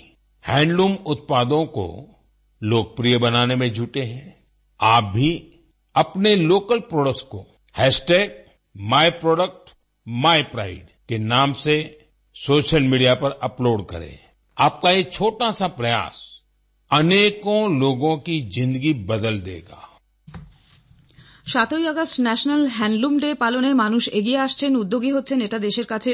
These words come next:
Speaker 2: অত্যন্ত আনন্দের বিষয় বলে প্রধানমন্ত্রী উল্লেখ করেন। শ্রী মোদী বলেন, ছেলে মেয়েদের ড্রাগের মতো সর্বনাশা নেশার ভয়ঙ্কর বিপদের হাত থেকে বাঁচতে প্রত্যেক পরিবারেরই চিন্তার অন্ত থাকে না। এই পরিস্থিতিতে সরকার একটি বিশেষ কেন্দ্র খুলেছে যার নাম মানস। চালু হয়েছে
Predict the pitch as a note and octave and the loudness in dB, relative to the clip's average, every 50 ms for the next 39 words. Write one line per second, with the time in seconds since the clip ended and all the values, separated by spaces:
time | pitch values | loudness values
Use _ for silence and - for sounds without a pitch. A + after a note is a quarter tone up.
0 | - - G3 F#3+ - - A3+ A3 G#3 A3+ A3+ - - F3+ G3 G3+ A3 A#3+ B3+ C#4 | -4 -4 -6 -8 -4 -4 -6 -4 -2 -2 -4 -4 -2 -2 -2 0 0 0 0 0
1 | B3 B3 B3+ - C4+ C4 C4+ - G#3+ A#3+ C4 B3+ B3+ - - - - _ - B3+ | -2 -2 -4 -4 -4 -6 -4 -4 -2 -2 -2 -4 -4 -8 -20 -20 -18 _ -2 0
2 | C4 D4 C#4+ C4+ B3 G3+ - A3 F#3+ F3 E3+ E3+ E3 - F3 D#3+ D#3+ D#3 E3 - | 2 2 4 2 2 0 0 -2 -2 0 0 -2 -2 -2 -4 -4 -2 -4 -8 -10
3 | - - - - - C4 B3+ C4 B3+ D4 D#4 C#4+ D4 D4 D#4 D#4+ D4+ - - C4+ | -14 -20 -12 -6 -2 0 0 0 0 0 0 0 0 0 2 0 0 -2 0 0
4 | C4 C4 C#4 C#4 D4 D4 C4 D4 B3+ G3 G#3+ G#3 G3+ G#3+ A3 C#4 C#4 C#4+ C#4 C#4+ | 0 2 2 0 0 0 -2 -2 -2 0 2 2 2 2 2 0 0 0 0 -2
5 | D4+ C4+ - A#3+ A3 G#3+ B3+ C4 C4 C4 - C#4+ B3+ A#3 A#3 B3+ C4 B3 A3 G3+ | -4 -4 -2 -4 -2 0 0 0 0 0 0 0 0 0 -2 -2 -2 -2 -2 -2
6 | G#3+ G#3+ A3 A#3 B3 A#3 A3 G#3 G#3 - G#3 G#3 G3+ G#3 G#3 G#3 G3 - - G#3 | -2 -2 -2 -2 -2 -2 -2 -2 -4 -4 -4 -4 -2 -2 -2 -2 -4 -4 -6 -6
7 | G3 A#3 A3 G3 - F3+ F3+ F3+ F3 - - - C4 C4+ C4 C4 - - - _ | -4 -4 -4 -4 -4 -4 -4 -4 -4 -6 -8 -4 -2 -2 -2 -2 -8 -18 -18 _
8 | - C#4 C#4 C#4 - D#4 D#4 D#4 - C4+ C4+ C#4 B3+ C4 C4 C#4+ C4+ C#4 C4 - | -4 -4 -4 -2 -2 -6 -6 -2 -2 -2 0 2 0 0 0 0 -2 -4 -4 -4
9 | B3 A3+ G#3+ A3 A#3 A#3 - - - G#3 G#3+ G3+ A#3 G#3 G#3 G3 - - G3 D#3+ | -4 -4 -2 -2 -2 -2 -2 -2 -4 -4 -2 -2 -4 -4 -6 -6 -6 -4 -4 -4
10 | D#3 - - - - - - B3 C4+ B3 C4 C#4+ C#4+ C#4+ C#4+ D#4 D4 A#3 C#4 A#3+ | -4 -4 -6 -10 -14 -6 -2 -2 -2 0 0 -2 -4 -4 -4 -4 -4 -4 -4 -4
11 | D4 D4 C#4 - B3 G#3+ G3+ A#3+ A#3+ A#3+ A#3 - C4 G#3 A#3 A3 - D4+ C#4+ - | -4 -4 -2 -2 -2 -4 -2 -2 -4 -4 -2 -4 -4 -4 -2 -2 -2 -2 -4 -4
12 | - C#4 C4+ B3+ B3+ C4 - C4 B3+ B3+ - C#4+ A#3+ A3 G#3 G3+ G3+ G3+ G3+ G3+ | -4 -2 -2 -2 -2 -2 -2 -4 -4 -2 -4 -4 -2 0 0 0 2 2 0 0
13 | G3+ G3 G#3 G#3+ G#3+ G#3 D3+ D3 - - - - A3 G#3+ A3 A#3 A#3 A#3+ A#3+ - | 0 0 0 0 0 -2 -2 -4 -6 -6 -4 -4 -2 -2 0 0 0 0 0 0